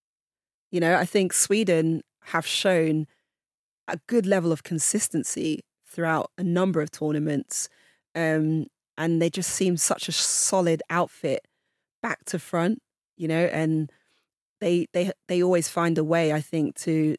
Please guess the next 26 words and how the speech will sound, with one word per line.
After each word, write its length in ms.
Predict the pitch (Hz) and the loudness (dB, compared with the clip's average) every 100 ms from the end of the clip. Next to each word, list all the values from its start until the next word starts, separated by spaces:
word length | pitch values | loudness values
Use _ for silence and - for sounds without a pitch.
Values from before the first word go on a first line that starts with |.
| - | -6
to, 200 | - 151 | -8 -8
to 180 | - 160 | -4 -2
win 240 | 160 165 | 0 0
and 180 | 156 151 | 0 -2
to 100 | - | -6
compete. 680 | - 147 - 165 214 - - _ _ _ _ - | -4 -4 -2 -2 -2 -8 -20 _ _ _ _ -4
Um, 520 | 156 156 156 156 139 | 0 2 2 0 0
and 100 | - | -2
obviously 260 | 165 165 170 | -2 0 0
we've 200 | 175 170 | 0 0
been 160 | 165 160 | 0 0
lucky 260 | 160 175 | -2 -2
enough 200 | 156 156 | -2 -2
to 80 | - | -4
have 120 | 156 | -2
a 60 | 151 | 0
number 280 | 165 170 156 | 0 0 0
of 80 | 147 | -2
Swedish 400 | - 160 156 - | -2 -2 -4 -4
players 300 | 170 156 156 | -4 -2 -4
playing 280 | - 160 156 | -6 -2 -2
in 40 | |
a 60 | 156 | 0
W 280 | 165 165 | -2 0
S 160 | 165 - | -2 -2
L 240 | 151 180 | -2 -4